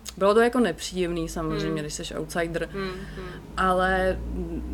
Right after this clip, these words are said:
Speaker 1: jako já jsem se na ně za to jako nezlobila,
Speaker 2: No, jasně.
Speaker 1: no, byly to takový jako blbosti.
Speaker 2: Hmm.
Speaker 1: No, pak mi ještě někdo řekl, „Hele, to je určitě proto, že se jim líbíš.“ <laughs> Že si tě dobírají, říkám, „Hm, tak nevím.“ <laughs> „Tak se pkni.“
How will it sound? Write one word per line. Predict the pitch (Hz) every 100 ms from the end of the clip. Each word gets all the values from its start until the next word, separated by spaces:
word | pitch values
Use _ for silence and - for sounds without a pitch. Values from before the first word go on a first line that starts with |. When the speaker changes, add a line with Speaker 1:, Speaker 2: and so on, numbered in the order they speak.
| 143
Speaker 1:
jako | 175 165 165 185
já | 175 156
jsem | 147 165
se | 156 165
na | 156
ně | 151 147
za |
to | 143
jako | 147 190
nezlobila, | 165 135 139 147 156 151
Speaker 2:
No, | 160
jasně. | 156
Speaker 1:
no, | 151 151
byly | 151 147
to | -
takový | 147 - 165
jako | 156 160
blbosti. | 160 147 143 143 - 165 160 - - 196
Speaker 2:
Hmm. | 185 180 185
Speaker 1:
No, | 165 156
pak | 180 185
mi |
ještě | 175 180
někdo | 180 175 180 180
řekl, | 180 165
„Hele, | 165 160
to | 156
je | 165
určitě | 160 170 156
proto, | - 156
že | 147
se | 156
jim | 151
líbíš.“ | 156 147 151 - - - 392 330 440 -
<laughs> | 415 247 - - - 403 -
Že |
si | 233 247
tě | 226 220
dobírají, | 202 214 202 185 185
říkám, | 190 180 160
„Hm, | 165 160
tak | - -
nevím.“ | 147 156 190
<laughs> | 190 370 - - 330 - -
„Tak | 233
se | 226
pkni.“ | - 247 247